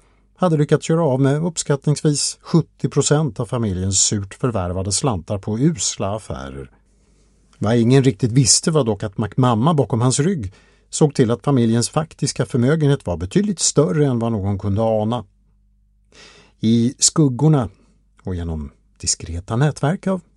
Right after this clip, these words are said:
schweiziska bankirer och anonymiserade bolag i Luxemburg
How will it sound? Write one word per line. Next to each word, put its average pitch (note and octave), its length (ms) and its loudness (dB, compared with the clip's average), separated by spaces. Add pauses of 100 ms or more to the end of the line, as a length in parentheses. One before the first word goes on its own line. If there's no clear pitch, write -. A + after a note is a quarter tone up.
schweiziska D3+ 640 -4
bankirer E3+ 540 -2
och E3 220 -2
anonymiserade C#3+ 840 2
bolag C3 460 2
i C3 60 0
Luxemburg C3 640 0